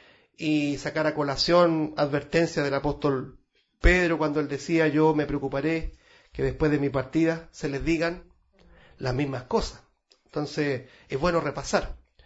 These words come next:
Este capítulo nueve se inicia precisamente, eh, con un dolor por este pueblo Israel, ¿ya? Un dolor de el apóstol Pablo, un dolor entrañable.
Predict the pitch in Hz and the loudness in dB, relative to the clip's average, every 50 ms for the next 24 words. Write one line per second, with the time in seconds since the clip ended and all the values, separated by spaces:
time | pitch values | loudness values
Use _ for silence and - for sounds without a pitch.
0 | - - - - - - - - - - 185 - - 226 - 214 208 226 220 220 | -20 -20 -20 -20 -20 -20 -20 -20 -10 -6 -2 2 4 6 8 8 8 8 8 8
1 | 208 202 196 202 214 226 233 240 247 247 233 - - - - - 185 165 160 185 | 8 10 10 10 12 12 12 12 10 8 6 2 -4 -10 -4 0 0 2 2 2
2 | 226 233 226 247 233 208 208 190 165 180 180 147 165 170 165 196 202 202 196 - | 2 2 2 0 0 2 2 0 -2 -2 -4 -2 -2 2 4 4 4 4 4 4
3 | 202 202 202 202 - - _ _ _ _ _ - - - 165 156 156 151 151 147 | 4 4 4 2 -4 -18 _ _ _ _ _ -18 -12 -6 -2 0 2 2 2 2
4 | 147 147 143 139 139 135 135 131 131 127 139 139 - _ _ _ _ _ _ _ | 0 0 0 0 2 2 0 0 -2 -4 -8 -12 -18 _ _ _ _ _ _ _
5 | _ _ _ _ - 147 143 156 160 156 151 143 147 160 175 185 185 - - _ | _ _ _ _ -6 -4 -2 -2 0 0 0 2 2 2 2 2 -2 -8 -16 _
6 | _ _ _ _ _ _ _ _ _ _ _ _ _ _ _ - 143 151 151 151 | _ _ _ _ _ _ _ _ _ _ _ _ _ _ _ -6 -4 -4 -4 -2
7 | - 143 - 156 156 160 156 143 151 131 123 135 127 - 113 104 - - - - | -4 -2 0 2 2 2 2 0 -2 -2 -2 -4 -2 -2 -4 -6 -10 -16 -20 -20
8 | _ _ _ _ _ _ - 127 127 131 147 139 131 131 135 131 139 147 143 139 | _ _ _ _ _ _ -12 -12 -12 -10 -8 -8 -8 -6 -4 -2 -2 -2 -2 -2
9 | 131 139 135 135 127 127 123 120 120 - - - _ _ _ _ - 139 - 127 | -2 -2 0 0 0 -2 -4 -6 -8 -10 -14 -16 _ _ _ _ -8 -6 -4 -2
10 | 135 127 - 131 123 - - 131 120 117 113 - - - _ _ _ _ _ _ | -4 -4 -4 -6 -8 -6 -6 -4 -4 -4 -6 -10 -16 -20 _ _ _ _ _ _
11 | _ _ _ - - 135 135 139 139 147 147 131 123 - 135 131 147 180 190 160 | _ _ _ -8 -6 -4 -2 0 0 0 -2 -4 -4 -4 -4 -2 2 4 4 4
12 | 123 110 - - - - | 4 2 -4 -8 -10 -12